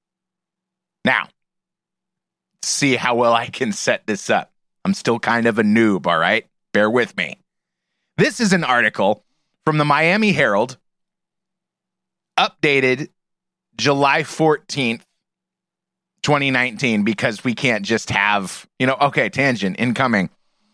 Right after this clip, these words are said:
We must establish some sort of rules regarding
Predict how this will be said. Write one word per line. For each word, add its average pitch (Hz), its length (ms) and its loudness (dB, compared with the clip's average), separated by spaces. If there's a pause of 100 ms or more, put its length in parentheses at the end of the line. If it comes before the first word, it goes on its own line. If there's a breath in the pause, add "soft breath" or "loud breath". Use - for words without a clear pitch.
(3000)
We 180 160 4
must 214 320 2
establish 160 760 0
some 170 400 0
sort 147 320 2
of 120 160 0
rules 127 680 2
regarding 135 680 2